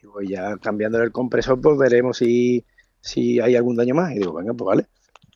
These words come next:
Me dieron el presupuesto, acepté el presupuesto por teléfono y,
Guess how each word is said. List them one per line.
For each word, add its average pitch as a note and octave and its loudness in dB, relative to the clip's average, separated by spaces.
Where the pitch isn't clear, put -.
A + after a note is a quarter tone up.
Me G2+ 2
dieron G2 6
el G#2 2
presupuesto, B2+ 4
acepté G#2 0
el F#2+ -4
presupuesto A#2+ 0
por B2 -2
teléfono F3 2
y, G#2 -4